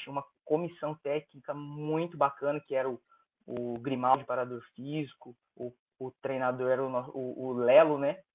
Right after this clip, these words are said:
conhecido aí muito no estado de São Paulo. Foi dois anos, assim, que o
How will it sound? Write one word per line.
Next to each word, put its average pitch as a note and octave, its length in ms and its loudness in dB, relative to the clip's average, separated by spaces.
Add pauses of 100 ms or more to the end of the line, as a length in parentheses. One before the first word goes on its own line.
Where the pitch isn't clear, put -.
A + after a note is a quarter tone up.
(440)
conhecido B2+ 560 -6
aí A#2+ 140 -2
muito B2+ 320 -8
no C3 60 -12
estado A#2+ 280 -12
de - 80 -20
São A#2+ 160 -14
Paulo. A#2 340 -2 (420)
Foi C3 140 -2
dois D#3 340 4
anos, F3 180 6
assim, E3+ 280 -4
que - 120 -10
o E3 200 -2